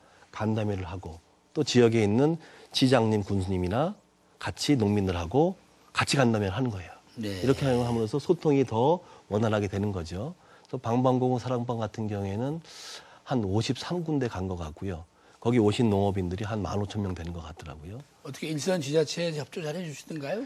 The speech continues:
Speaker 2: 어떻습니까?
Speaker 1: 그게 참 놀라운 것 같아요. 예를 들면, 그냥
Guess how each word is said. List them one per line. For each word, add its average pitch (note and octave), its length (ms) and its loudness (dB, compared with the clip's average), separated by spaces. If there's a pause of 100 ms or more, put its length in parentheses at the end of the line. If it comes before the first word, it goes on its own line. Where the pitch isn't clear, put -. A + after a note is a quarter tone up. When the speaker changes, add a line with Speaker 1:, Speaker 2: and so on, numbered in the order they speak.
(120)
Speaker 2:
어떻습니까? E3 520 -16 (480)
Speaker 1:
그게 D#3+ 180 4
참 F3 160 8
놀라운 C3+ 320 10
것 A#2+ 80 4
같아요. G#2+ 500 2
예를 B2 180 4
들면, C3 300 4
그냥 E3 460 4